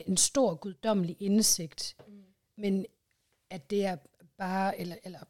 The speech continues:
Speaker 1: være
Speaker 2: Ja,
Speaker 1: pædagog.
Speaker 2: ikke bare,
Speaker 1: Ja,
Speaker 2: ja.
Speaker 1: hvor jeg egentlig sådan tænker lidt der med, jamen, hvis, hvis vi også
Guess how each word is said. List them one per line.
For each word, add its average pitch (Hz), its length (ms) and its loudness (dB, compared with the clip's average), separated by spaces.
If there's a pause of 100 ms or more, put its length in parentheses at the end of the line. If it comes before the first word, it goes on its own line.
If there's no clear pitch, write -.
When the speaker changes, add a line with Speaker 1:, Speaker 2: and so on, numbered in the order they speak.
(200)
Speaker 1:
være 180 220 -12
Speaker 2:
Ja, 165 120 -8
Speaker 1:
pædagog. 233 380 6
Speaker 2:
ikke - 120 0
bare, 302 180 6
Speaker 1:
Ja, - 80 -4
Speaker 2:
ja. 190 60 -4 (180)
Speaker 1:
hvor 254 100 6
jeg 233 100 8
egentlig 240 280 8
sådan 247 160 2
tænker 277 280 4
lidt 226 120 0
der 226 120 2
med, 226 240 4
jamen, 214 260 4
hvis, 196 240 0
hvis 214 340 -6
vi 262 160 4
også 220 500 2